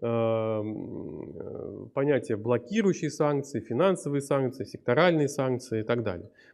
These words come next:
Нужно быть очень чу-, о-, очень, э, конкретными в понятиях.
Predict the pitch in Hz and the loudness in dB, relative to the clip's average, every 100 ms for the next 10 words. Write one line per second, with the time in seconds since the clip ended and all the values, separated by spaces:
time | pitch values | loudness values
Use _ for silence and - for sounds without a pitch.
0 | - 226 165 139 165 151 127 110 - 98 | 0 2 4 2 0 -2 -4 -6 -6 -4
1 | 117 135 - 151 - 117 - - 107 107 | -2 -2 0 -2 -4 -12 -10 -8 -4 -4
2 | 107 127 123 143 170 151 120 110 - _ | -4 -4 -2 0 0 0 -2 -4 -10 _
3 | _ _ 110 117 151 143 135 117 87 - | _ _ -6 4 6 6 2 0 -2 -8
4 | - | -16